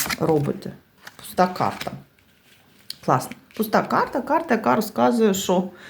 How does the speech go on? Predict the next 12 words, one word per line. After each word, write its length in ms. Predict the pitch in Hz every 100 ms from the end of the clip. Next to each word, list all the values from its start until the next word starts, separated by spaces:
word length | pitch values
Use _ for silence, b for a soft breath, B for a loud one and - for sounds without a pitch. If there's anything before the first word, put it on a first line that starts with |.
| B B -
а 60 |
самим 340 | 190 262 151 139
треба 260 | 139 135
рішати 380 | 123 - 196 185
це 180 | - 151
питання. 440 | - 143 117 -
Взагалі, 300 | - 240 302
по 160 | 381 254
рицарю 340 | 269 247 240
мечей 440 | 226 226 - 349 370
це 340 | - 254 254 B B -
бажання, 720 | 180 175 185 202 233 214 175